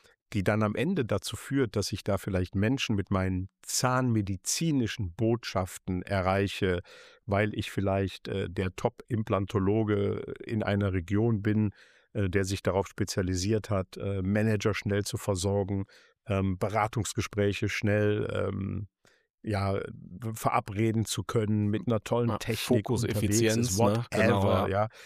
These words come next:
Speaker 1: Äh, auf effizient, der, der vielleicht bestimmte Angebote hat, äh, für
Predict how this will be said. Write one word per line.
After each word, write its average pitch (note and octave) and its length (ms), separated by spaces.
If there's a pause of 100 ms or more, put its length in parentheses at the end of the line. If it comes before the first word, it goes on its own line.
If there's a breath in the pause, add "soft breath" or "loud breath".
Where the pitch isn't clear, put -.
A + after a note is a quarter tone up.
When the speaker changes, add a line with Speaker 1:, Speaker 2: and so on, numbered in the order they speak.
(380 loud breath)
Speaker 1:
Äh, A#2 200
auf - 280
effizient, A#2 480
der, B2 160
der B2 140
vielleicht C#3 300
bestimmte - 440
Angebote A#2+ 800
hat, G#2 160 (220)
äh, G#2 440
für G2 680